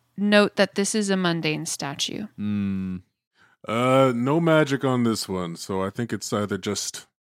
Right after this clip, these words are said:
Speaker 3: burnt out or it's just meant to intimidate us.
Speaker 2: Maybe we should go down this hallway, um,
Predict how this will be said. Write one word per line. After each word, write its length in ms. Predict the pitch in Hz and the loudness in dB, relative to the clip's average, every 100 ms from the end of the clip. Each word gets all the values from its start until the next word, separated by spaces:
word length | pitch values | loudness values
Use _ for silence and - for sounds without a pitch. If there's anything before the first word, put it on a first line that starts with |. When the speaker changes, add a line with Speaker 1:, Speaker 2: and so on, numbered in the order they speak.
| _ | _
Speaker 3:
burnt 360 | 110 127 131 131 | -2 4 4 6
out 360 | 131 139 139 113 | 6 6 6 4
or 240 | 110 107 | 2 0
it's 160 | 98 - | -2 -4
just 260 | 101 - | -6 -4
meant 200 | 101 95 | -6 -6
to 100 | 95 | -6
intimidate 500 | 90 - 113 95 87 | -6 -2 -2 0 -2
us. 300 | 85 82 - - _ _ - - _ _ - | -4 -6 -8 -12 _ _ -20 -20 _ _ -4
Speaker 2:
Maybe 320 | 117 135 135 | 2 4 6
we 160 | 123 | 4
should 220 | 120 101 98 | 2 -2 0
go 160 | 123 | 2
down 260 | 113 120 123 | 4 2 0
this 140 | 104 | -4
hallway, 720 | - 90 95 104 127 170 202 - _ _ - | -4 -4 0 2 4 2 0 -6 _ _ -6
um, 520 | 98 117 113 113 92 | 2 2 2 -2 -8